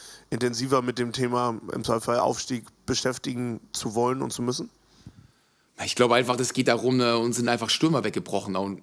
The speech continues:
Speaker 2: ja, das hat ja auch was damit zu tun. Ich glaube, wenn alle Stürmer fit gewesen wären, hätten wir jetzt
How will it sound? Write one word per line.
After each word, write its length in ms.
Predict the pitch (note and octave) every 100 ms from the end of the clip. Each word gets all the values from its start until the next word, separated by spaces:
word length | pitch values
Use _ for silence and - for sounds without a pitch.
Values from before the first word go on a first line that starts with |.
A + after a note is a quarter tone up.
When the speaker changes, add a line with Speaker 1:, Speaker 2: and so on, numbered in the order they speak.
| -
Speaker 2:
ja, 160 | G#2 A#2
das 180 | A2
hat 100 | A#2+
ja 100 | A2+
auch 100 | A2
was 140 | C#3 C#3
damit 220 | C3+ C3+
zu 120 | C#3+
tun. 320 | - D3+ D3+ B2+
Ich 80 | A#2+
glaube, 160 | A#2+ A#2+
wenn 100 | A2+
alle 180 | A#2
Stürmer 300 | B2+ C3+ A#2+
fit 220 | A2+ D3 -
gewesen 380 | C#3 D#3 C#3
wären, 200 | D3 D3+
hätten 140 | C#3 C3+
wir 680 | C3+ C3 B2+ B2 B2 A#2+ A2+
jetzt 220 | B2